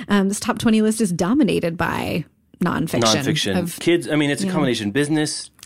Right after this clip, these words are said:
Speaker 1: Yeah.
Speaker 2: kids, cooking. You know, those are the things that we forget. And th-, this show doesn't really talk, we get into nonfiction, but we don't talk about cooking books. We talk about business books a little bit, but we, we sort of trend more towards, I don't know, productivity,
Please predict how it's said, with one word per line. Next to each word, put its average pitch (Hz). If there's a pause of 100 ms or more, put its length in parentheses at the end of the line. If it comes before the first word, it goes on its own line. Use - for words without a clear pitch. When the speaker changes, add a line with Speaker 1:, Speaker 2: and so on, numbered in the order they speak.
(120)
Speaker 1:
Yeah. 233
Speaker 2:
kids, - (380)
cooking. 98 (520)
You 120
know, 113
those 131
are 139
the 127
things 123
that 101
we 120
forget. 110
And 131
th-, 117
this 131
show 131
doesn't 110
really 92
talk, -
we 127
get 131
into 113
nonfiction, 107
but 107
we 120
don't 127
talk 98
about 82
cooking 92
books. 92 (260)
We 147
talk 175
about 123
business 110
books -
a 110
little 117
bit, 95
but 90
we, 113 (120)
we 120
sort 120
of 90 (600)
trend 127
more 113
towards, 98
I 92
don't 85
know, 64
productivity, 110